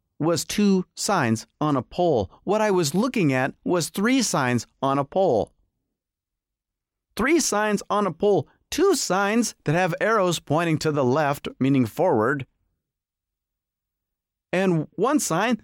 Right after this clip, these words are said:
that I didn't look at at all that had an arrow pointing to the right, or shall we say, backwards, over, you know, in the area where I kept expecting to see my car. Oh.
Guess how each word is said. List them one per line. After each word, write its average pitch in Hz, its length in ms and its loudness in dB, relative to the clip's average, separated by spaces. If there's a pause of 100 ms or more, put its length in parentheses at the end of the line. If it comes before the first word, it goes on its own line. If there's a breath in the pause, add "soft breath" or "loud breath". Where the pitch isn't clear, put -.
that 226 120 0
I 247 120 2
didn't 196 240 0
look 175 180 0
at 175 140 0
at 147 100 0
all 156 260 0 (180 loud breath)
that 123 100 2
had 170 160 0
an 160 100 2
arrow 143 340 0 (140)
pointing 143 280 -2
to 147 120 0
the 131 100 0
right, 117 300 -2 (120)
or 165 280 0 (140)
shall 123 240 0
we 147 80 2
say, 110 340 0 (160)
backwards, 156 640 -2 (400)
over, 165 420 0
you 277 140 2
know, 165 320 0
in 226 160 0
the 170 160 2
area 180 260 2 (180 loud breath)
where 147 160 0
I 170 140 0
kept 165 300 -4
expecting 190 560 -2 (160 loud breath)
to 131 100 0
see 151 300 -2 (120)
my 107 240 0 (140)
car. - 540 -4 (4000)
Oh. 92 480 -2